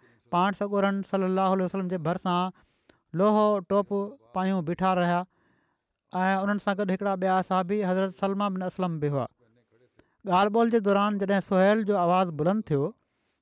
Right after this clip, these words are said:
ته حضرت عباد بن بشر ان کي چيو ته رسول الله صلي الله عليه وسلم وٽ پنهنجو آواز جهڪو رک.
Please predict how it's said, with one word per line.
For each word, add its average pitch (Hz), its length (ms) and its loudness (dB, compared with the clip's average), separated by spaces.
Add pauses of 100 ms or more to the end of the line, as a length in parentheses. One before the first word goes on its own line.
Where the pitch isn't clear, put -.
(160)
ته 180 140 2
حضرت 202 340 0
عباد 185 360 0
بن 180 180 -2
بشر 220 300 -6
ان 170 140 -4
کي 170 120 -4
چيو 165 240 2 (800)
ته 165 140 0
رسول 202 280 -2
الله 202 200 2 (160)
صلي 190 160 0
الله 190 320 2
عليه 190 200 0
وسلم 185 280 -2
وٽ 165 160 -2 (380)
پنهنجو 180 300 0
آواز 175 320 2 (100)
جهڪو 185 240 0
رک. 160 180 0